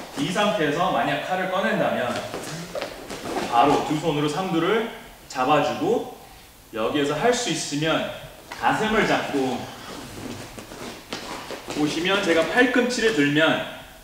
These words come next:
파트너의 어깨를, 상대의 어깨를 꺾을 수가 있어요. 여기서 필요하면 꺾을 수도 있고요. 아니면 "칼을 내려놔" 라고 얘기할 수도 있어요.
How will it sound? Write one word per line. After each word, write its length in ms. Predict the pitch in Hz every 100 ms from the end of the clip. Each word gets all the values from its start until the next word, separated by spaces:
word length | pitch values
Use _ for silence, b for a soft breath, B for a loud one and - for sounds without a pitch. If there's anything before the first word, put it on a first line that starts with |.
| - - - -
파트너의 600 | 196 190 175 175 170 -
어깨를, 580 | 156 160 156 135 139 -
상대의 400 | 185 185 175 -
어깨를 440 | - - 196 180
꺾을 280 | 202 208 247
수가 220 | - 147
있어요. 420 | 131 - 120 110 107 - - B B B -
여기서 420 | 127 151 170 175
필요하면 580 | - 262 233 190 185 160
꺾을 240 | 175 185
수도 180 | - 135
있고요. 180 | 139 123
아니면 280 | 139 165
"칼을 240 | 156 208 208
내려놔" 460 | 143 151 156 143
라고 240 | 127 139 147
얘기할 240 | 127 143
수도 160 | 139 135
있어요. 400 | 113 123 107